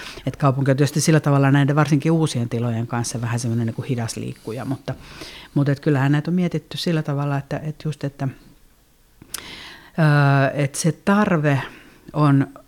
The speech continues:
selkeästi olemassa, mutta et ongelma on se, että kun kukaan ei kerro meille siitä tarpeesta, et, <laughs>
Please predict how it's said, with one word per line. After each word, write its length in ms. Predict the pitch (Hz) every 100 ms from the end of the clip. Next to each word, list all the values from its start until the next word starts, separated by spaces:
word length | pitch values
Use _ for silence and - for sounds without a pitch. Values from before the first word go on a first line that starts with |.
| -
selkeästi 720 | - 185 180 175 131 123 131
olemassa, 640 | 165 190 185 147 - - 139 - - -
mutta 200 | 147 143
et 80 | 147
ongelma 400 | 185 214 160 156
on 80 | 156
se, 200 | 208 196
että 160 | 156 156
kun 140 | - 170
kukaan 360 | 226 220 175 143
ei 80 | 190
kerro 360 | - 214 180
meille 380 | 143 127 117 117
siitä 320 | - 127 113
tarpeesta, 720 | 120 127 117 - - 120 -
et, 100 | 139 - - - 190 -
<laughs> 120 | 202